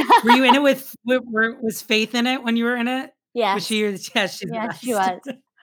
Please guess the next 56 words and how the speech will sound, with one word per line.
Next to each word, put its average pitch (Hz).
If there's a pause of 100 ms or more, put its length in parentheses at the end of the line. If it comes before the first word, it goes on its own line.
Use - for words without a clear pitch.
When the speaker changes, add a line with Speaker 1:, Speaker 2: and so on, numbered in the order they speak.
(200)
Speaker 1:
Yeah, 285
a 240
Speaker 2:
And 240
Speaker 1:
lot 247
Speaker 2:
was -
Speaker 1:
of 269
Speaker 2:
Jess 226
in 254
it? 254 (300)
Jess 220
Speaker 1:
Oh, 226
yeah. -
Speaker 2:
Lombardo 208
was 208
Speaker 1:
I -
Speaker 2:
in 359
Speaker 1:
mean, 214
Speaker 2:
it 202
too? 208 (400)
Speaker 1:
yeah, 311
I 254
mean, 269
Jess 320
and 339
I 262
grew 233
up, - (140)
Jess 277
and 285
I 277
have 247
known 208
each 190
other 175
since 190
we 180
were 156 (520)
two, 175 (180)
three 190
years 170
old, 165
and 165
we 185
were 170
duet 190
partners 170
at 175
For 190
Dancers 160
Only. 165 (260)
And 180
Speaker 2:
Oh -
Speaker 1:
we've 196
Speaker 2:
my 185
Speaker 1:
been, 180
Speaker 2:
God. -